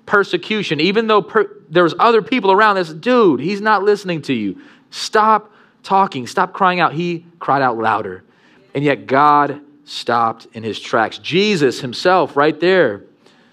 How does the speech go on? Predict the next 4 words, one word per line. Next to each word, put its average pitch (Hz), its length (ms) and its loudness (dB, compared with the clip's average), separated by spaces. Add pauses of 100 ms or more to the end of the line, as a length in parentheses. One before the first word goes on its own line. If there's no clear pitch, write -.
(220)
the - 80 -8
God-man, 165 720 0 (720)
was 113 160 -10
moved 139 540 0